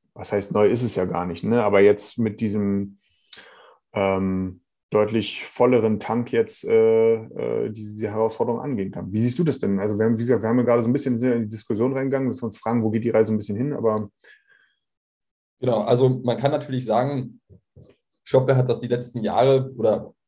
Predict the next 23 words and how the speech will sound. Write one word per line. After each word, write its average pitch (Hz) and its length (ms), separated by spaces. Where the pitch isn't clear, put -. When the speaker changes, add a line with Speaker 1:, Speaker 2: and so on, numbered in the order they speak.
Speaker 2:
die 104 200
letzten 107 260
Jahrzehnte 123 880
sehr - 460
gut 131 260
gemeistert 110 600
letztendlich, 107 600
ja, 117 300
wenn 107 100
man 110 120
sich 107 140
überlegt, 110 760
keinen 127 280
Investor 120 440
mit 127 180
ans 123 220
Boot 131 300
geholt 127 340
und 110 160
dennoch 117 300
signifikant 123 800
Marktanteile 107 680
immer 107 400